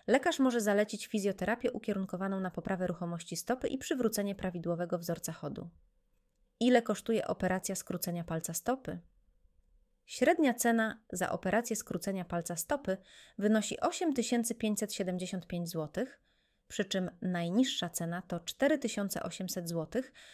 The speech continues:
natomiast najwyższa piętnaście tysięcy złotych.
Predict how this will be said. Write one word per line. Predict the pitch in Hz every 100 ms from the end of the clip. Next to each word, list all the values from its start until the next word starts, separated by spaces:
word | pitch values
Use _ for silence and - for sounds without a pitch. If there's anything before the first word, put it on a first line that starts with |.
| - - -
natomiast | 208 220 214 - -
najwyższa | 196 196 196 277 - 175 180 _ _ _
piętnaście | - 359 233 196 -
tysięcy | - 165 170 165
złotych. | 165 139 - 156 _